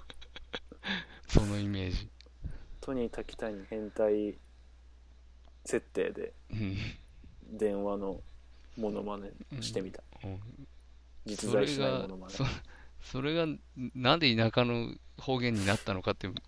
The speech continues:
Speaker 1: うそこが問題だと思う。
Speaker 2: 久しぶり。
Speaker 1: <laughs>
Speaker 2: トニーだけど、
Speaker 1: うん。
Speaker 2: あれから、
Speaker 1: うん。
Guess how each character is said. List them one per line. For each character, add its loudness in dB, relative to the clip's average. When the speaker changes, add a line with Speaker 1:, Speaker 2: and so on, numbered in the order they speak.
Speaker 1:
う -4
そ -4
こ 0
が 4
問 4
題 4
だ 4
と -4
思 4
う。 6
Speaker 2:
久 6
し -
ぶ 6
り。 6
Speaker 1:
<laughs> 6
Speaker 2:
ト 4
ニ 2
ー 2
だ 8
け 2
ど、 10
Speaker 1:
う 0
ん。 -2
Speaker 2:
あ -4
れ 2
か -2
ら、 10
Speaker 1:
う 8
ん。 8